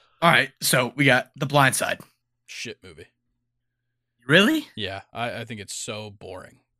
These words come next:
Speaker 1: Okay. Radio.
Speaker 2: Great movie.
Speaker 1: Yeah. I wanted to take it, but it's, it didn't really make my cut. Now, have you seen Greater on Netflix?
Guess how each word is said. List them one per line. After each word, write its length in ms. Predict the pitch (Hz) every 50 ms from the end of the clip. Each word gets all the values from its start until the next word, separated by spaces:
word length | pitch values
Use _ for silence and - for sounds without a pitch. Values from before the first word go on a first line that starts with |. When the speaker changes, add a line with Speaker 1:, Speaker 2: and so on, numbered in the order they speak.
| _ _ _ _ _ _ - -
Speaker 1:
Okay. 340 | 185 180 185 160 - 214 - _ _ _ _ _ _ 120
Radio. 480 | 147 160 160 151 143 117 107 104 107 - _ _ _ _ _ _ _ _ _ _ _ _
Speaker 2:
Great 400 | - 143 131 135 147 156 147 _
movie. 360 | 113 120 110 92 _ _ _ _ _ _ _ _ _ _ _ _ _ _ _
Speaker 1:
Yeah. 260 | - 139 143 113 113 - - _ _ _ _ _ _ _ _ _ _ _ -
I 120 | 135 151 165
wanted 280 | 165 175 185 190 180
to 100 | 170 160
take 320 | 139 - 165 156 143 - -
it, 200 | 117 101 104 117
but 280 | 123 131 120 120 117 - _ _ _ _ _ _ _ _ _ _ _ _ _ _ _ _ _ _ -
it's, 520 | 139 143 139 139 - - - - - - - _ _ _ _ _ _ _ _ _ -
it 80 | - 131
didn't 140 | 143 143 139
really 140 | 139 135 131
make 180 | 123 127 123
my 140 | 123 120 120
cut. 260 | - - 127 117 - - - 139
Now, 100 | 143 139
have 160 | 131 147 143
you 60 | 143
seen 280 | 139 - 160 151 139 131
Greater 540 | - - 127 135 135 135 120 110 98 92 - _ _ -
on 180 | 123 117 113
Netflix? 560 | 113 117 110 - - 98 98 _ - - -